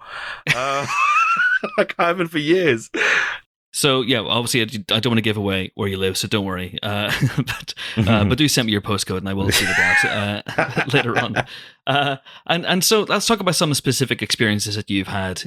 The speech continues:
Speaker 1: in cinemas over the years. Um, do you remember the funniest film you've seen in a cinema? You talked about Bowfinger earlier on, but
Speaker 2: Hmm.
Speaker 1: was there something else?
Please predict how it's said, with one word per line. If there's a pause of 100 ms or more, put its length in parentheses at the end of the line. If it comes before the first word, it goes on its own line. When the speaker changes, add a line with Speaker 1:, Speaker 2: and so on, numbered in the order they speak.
Speaker 1:
in
cinemas
over
the
years.
Um, (1000)
do
you
remember
the
funniest (1080)
film
you've
seen
in
a
cinema? (220)
You
talked
about
Bowfinger
earlier
on,
but
Speaker 2:
Hmm.
Speaker 1:
was
there
something
else?